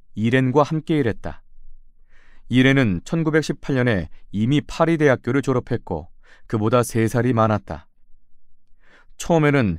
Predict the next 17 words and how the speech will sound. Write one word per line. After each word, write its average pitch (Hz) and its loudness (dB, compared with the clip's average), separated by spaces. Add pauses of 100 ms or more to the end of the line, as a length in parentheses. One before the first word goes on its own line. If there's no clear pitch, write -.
(280)
이렌이 143 4
차갑고 - 0
날카롭게 113 0
말하는 117 4
사람이라고 110 0
생각했지만, 110 -2 (360)
시간이 127 0
흐르면서 101 0
실제 165 -2
이렌은 110 2 (320)
사람들이 160 4
말하는 113 6
것과 117 2
좀 113 0
다르다는 117 0
것을 107 -2
느꼈다. 104 -4